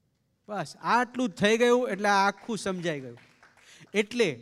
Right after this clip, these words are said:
મુખ્યતાએ, મુખ્યતાએ ત્રણ બને છે, શુદ્ધ ચેતના, કર્મ ચેતના, કર્મફળ ચેતના. બીજી રીતે કહીએ તો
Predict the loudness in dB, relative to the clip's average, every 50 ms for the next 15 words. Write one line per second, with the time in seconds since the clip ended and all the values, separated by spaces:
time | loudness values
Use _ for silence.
0 | -14 -20 _ _ _ _ _ -4 -2 -2 -2 -2 -2 0 0 0 2 2 2 2
1 | 0 -2 -8 -14 _ _ _ _ _ -16 -16 -14 _ -14 -14 -12 -12 -12 -12 -12
2 | -14 _ _ _ _ -6 -4 -2 -2 -4 -4 -4 -4 -4 -4 -6 -8 -10 -14 -20
3 | -20 _ _ _ _ _ _ _ _ _ _ _ _ -16 -12 -6 -6 -6 -4 0
4 | 0 0 0 0 -2 -4 -4 -4 -6 -4 -4 -4 -6 -10 -14 _ _ _ _ _
5 | _ _ _ _ _ _ _ _ 0 2 2 4 4 2 2 2 2 0 -2 -2
6 | -4 -4 -2 -2 -4 -4 -8 _ _ _ _ _ _ -6 -4 -4 -4 -6 -6 -4
7 | -6 -8 -8 -10 -14 -18 -18 -20 -20 -20 -20 _ _ _ _ _ _ _ _ _
8 | _ _ _ _ _ _ _ _ _ _ _ _ _ _ -10 -10 -8 -6 -6 -8
9 | -6 -6 -8 -8 -6 -6 -4 -4 -6 -6 -8 -10 -10